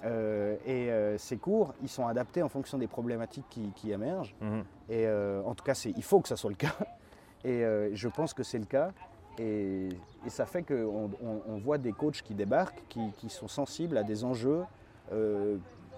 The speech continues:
Speaker 1: que peut-être les coachs qu'on avait eus à l'époque, ou je ne sais pas quoi, ils, ils connaissaient moins, ils
Speaker 2: Mhm.
Speaker 1: étaient peut-être, euh, un peu plus perdus avec ces enjeux parce qu'il y avait des choses où on ne parlait pas.
Speaker 2: Mhm.
Speaker 1: Moi, je pense typiquement à un enjeu, euh, simple, hein, euh, l'homosexualité. Euh,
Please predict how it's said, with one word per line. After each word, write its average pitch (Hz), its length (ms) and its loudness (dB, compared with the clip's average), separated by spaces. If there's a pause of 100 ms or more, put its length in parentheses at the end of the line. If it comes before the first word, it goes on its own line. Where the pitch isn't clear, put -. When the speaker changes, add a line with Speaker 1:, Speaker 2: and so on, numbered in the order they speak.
Speaker 1:
que 123 100 -4
peut-être 120 360 0
les 127 240 4
coachs 139 260 2
qu'on 123 160 0
avait 123 260 4
eus 131 140 6
à 113 60 6
l'époque, 143 400 2
ou 113 40 -4
je 104 80 -6
ne 110 40 -4
sais 104 160 -6 (220)
pas 120 80 -2
quoi, 165 240 4
ils, 113 320 0
ils 135 60 -4
connaissaient 135 360 2
moins, 202 260 8
ils 175 100 4
Speaker 2:
Mhm. 110 60 2
Speaker 1:
étaient 113 80 0
peut-être, 135 360 0
euh, 117 140 6
un 113 40 2
peu 113 140 -6
plus 139 160 -6
perdus 147 400 4
avec 120 180 2
ces 117 220 -4
enjeux 127 240 0
parce 147 160 -2
qu'il - 60 -2
y 113 60 2
avait 98 60 -4
des 107 80 -2
choses 135 220 0
où 107 40 -4
on 101 40 0
ne 104 40 -2
parlait 131 300 2
pas. 139 280 2 (180)
Speaker 2:
Mhm. 120 140 0
Speaker 1:
Moi, 120 120 -2
je 113 100 -4
pense 120 200 -6
typiquement 165 600 2
à 123 40 0
un 117 80 0
enjeu, 135 380 2
euh, 92 200 -2
simple, 196 380 4
hein, 139 120 -2 (400)
euh, 113 80 0
l'homosexualité. 139 920 2 (460)
Euh, - 20 -8